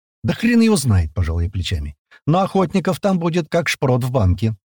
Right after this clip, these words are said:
Может, сто, может, двести, а может и больше». «Охренеть!» — крякнул Риф. «Точно кровью умоемся, если в лоб на них пойдём». Да, тут Риф прав.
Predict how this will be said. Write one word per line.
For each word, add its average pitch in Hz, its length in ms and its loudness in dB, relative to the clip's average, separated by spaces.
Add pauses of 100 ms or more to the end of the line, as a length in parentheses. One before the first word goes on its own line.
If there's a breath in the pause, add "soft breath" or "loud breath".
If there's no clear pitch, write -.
(120)
Может, 120 320 2
сто, 120 220 0
может, 127 260 2
двести, 107 360 2
а 131 40 4
может 98 280 2
и 156 40 0
больше». 120 440 -2 (460)
«Охренеть!» — 78 880 -2 (360)
крякнул 92 420 0
Риф. 117 300 -4
«Точно 175 340 -2
кровью 165 460 2
умоемся, 95 540 0 (240)
если 131 460 0
в 131 160 -2
лоб 156 200 0
на 123 100 2
них 117 200 2
пойдём». 113 420 0 (560)
Да, 151 400 0
тут 131 220 -6
Риф 113 200 -2
прав. 85 360 -4